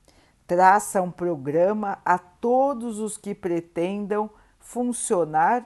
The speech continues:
em serviço de precursores do Mestre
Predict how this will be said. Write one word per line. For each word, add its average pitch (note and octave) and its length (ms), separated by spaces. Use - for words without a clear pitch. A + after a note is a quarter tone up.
em A3 200
serviço E3+ 880
de D3 160
precursores G#3+ 1500
do F#3 160
Mestre E3+ 760